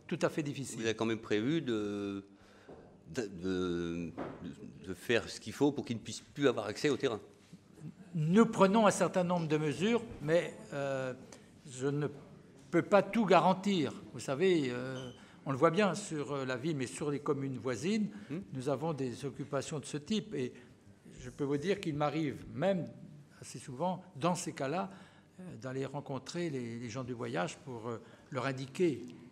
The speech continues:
Speaker 1: les dispositions que nous allions prendre et les inciter, é-, évidemment, à, à quitter ou à rejoindre un terrain des gens du voyage qui pourrait être
Speaker 2: Ouais,
Speaker 1: disponible.
Speaker 2: mais là, il y aurait, là, il y a juste à mettre soit des barrières, soit des cailloux pour empêcher
Speaker 1: Oui,
Speaker 2: le
Speaker 1: c'est,
Speaker 2: passage.
Speaker 1: on va regarder
Speaker 2: Et
Speaker 1: ça, mais c'est,
Speaker 2: ils reviendront pas.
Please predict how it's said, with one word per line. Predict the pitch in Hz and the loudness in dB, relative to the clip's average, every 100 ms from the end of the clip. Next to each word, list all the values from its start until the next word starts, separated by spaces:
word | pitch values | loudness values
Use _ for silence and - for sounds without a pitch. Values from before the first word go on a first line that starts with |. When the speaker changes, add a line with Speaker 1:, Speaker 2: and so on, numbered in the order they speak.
| - 127 | -16 -10
Speaker 1:
les | 120 | -6
dispositions | 135 147 156 143 - 175 | -6 -4 -4 -4 -4 -6
que | - 135 | -6 -6
nous | 127 120 117 123 | -6 -6 -4 -4
allions | 120 120 | -2 -4
prendre | 120 156 185 165 | -4 0 2 0
et | 120 | -2
les | 113 | -2
inciter, | 139 139 139 180 175 - - - - - 156 | -2 -2 -2 0 0 -2 -14 -20 -20 -14 -12
é-, | 131 | -8
évidemment, | 135 127 123 123 151 160 | -6 -4 -4 -4 -2 -2
à, | 117 113 - - - - | -4 -6 -12 -20 -20 -10
à | 123 | -10
quitter | - 127 - 196 185 | -6 -8 2 4 4
ou | 147 | 2
à | 135 | 2
rejoindre | 113 147 151 214 175 123 - - - - - | 2 2 4 4 4 -2 -12 -20 -20 -20 -12
un | 135 | -10
terrain | - 143 175 | -6 -4 -2
des | 139 120 | -2 -4
gens | 139 | -6
du | 135 127 | -6 -6
voyage | 127 123 160 - | -4 -2 -4 -4
qui | - 117 110 | -10 -14 -14
pourrait | - 127 | -8 -4
être | 139 131 | -4 -4
Speaker 2:
Ouais, | |
Speaker 1:
disponible. | 127 156 123 | -4 0 4
Speaker 2:
mais | |
là, | 107 107 | 6 6
il | 107 | 4
y | |
aurait, | 101 104 | 4 2
là, | 98 113 | 2 2
il | 110 | 4
y | |
a | 104 | 2
juste | 107 - | 2 -2
à | |
mettre | 98 107 - | 0 0 2
soit | 104 | 0
des | 104 | 4
barrières, | 104 92 104 107 | 2 2 2 0
soit | - 104 | 0 0
des | 98 92 | 0 0
cailloux | - 95 104 120 117 | 2 2 2 -2 -4
pour | 101 90 | -2 -4
empêcher | 87 165 | 4 6
Speaker 1:
Oui, | 226 | 8
Speaker 2:
le | 190 | 6
Speaker 1:
c'est, | 151 | 2
Speaker 2:
passage. | 95 143 180 156 95 - - | 2 2 4 2 -4 -12 -10
Speaker 1:
on | 143 | 2
va | 160 | 4
regarder | 180 190 170 | 6 6 6
Speaker 2:
Et | 165 | 4
Speaker 1:
ça, | 214 | 4
mais | 214 | 6
c'est, | 190 220 - | 4 2 0
Speaker 2:
ils | 107 | 0
reviendront | 95 98 95 | 0 2 2
pas. | 180 196 | 0 -4